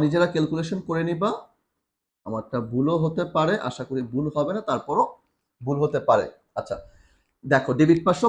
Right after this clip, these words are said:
পঞ্চাশ লক্ষ চল্লিশ হাজার, ক্রেডিট পাশে কত? পঞ্চাশ লক্ষ চল্লিশ হাজার। আচ্ছা দেখো তো তাহলে কোন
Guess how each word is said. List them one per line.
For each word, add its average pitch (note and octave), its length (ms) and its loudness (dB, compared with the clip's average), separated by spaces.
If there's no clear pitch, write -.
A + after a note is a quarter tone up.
পঞ্চাশ D#3+ 320 2
লক্ষ G3 140 -2
চল্লিশ E3 300 2
হাজার, A3+ 260 6
ক্রেডিট E3 260 0
পাশে E3+ 240 -2
কত? - 120 -4
পঞ্চাশ C3+ 320 -2
লক্ষ D#3+ 160 -10
চল্লিশ A#2 400 0
হাজার। F#2 220 -8
আচ্ছা - 240 -8
দেখো D#3+ 220 2
তো A3+ 140 -2
তাহলে G#3+ 160 6
কোন B3 120 6